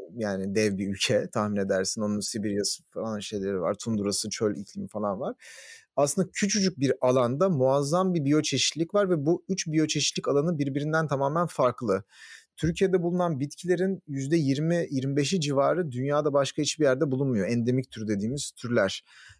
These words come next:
E, burada, e, pars da var, e, işte ayı da var. E, kuş gö-, göç yollarının, yani, tam ortasında duruyor. Bu da aslında bize bu, e, topraklarda emaneten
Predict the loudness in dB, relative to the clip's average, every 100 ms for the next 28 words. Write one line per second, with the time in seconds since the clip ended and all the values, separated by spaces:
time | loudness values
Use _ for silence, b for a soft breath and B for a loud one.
0 | _ 2 4 4 2 0 2 4 4 2
1 | 0 2 2 2 0 2 2 2 2 4
2 | 0 -4 -14 _ _ _ _ _ 4 4
3 | 4 0 2 4 4 4 4 4 0 -8
4 | -18 0 4 4 4 0 0 2 2 0
5 | 2 2 2 2 2 4 2 4 2 2
6 | 2 2 0 0 4 4 4 0 0 0
7 | 0 0 0 0 0 B B B -4 0
8 | 4 4 4 4 4 4 2 2 2 2
9 | 2 2 4 4 2 -2 -2 0 0 2
10 | 2 2 2 4 4 4 4 2 0 b
11 | b _ 2 4 4 2 2 0 -2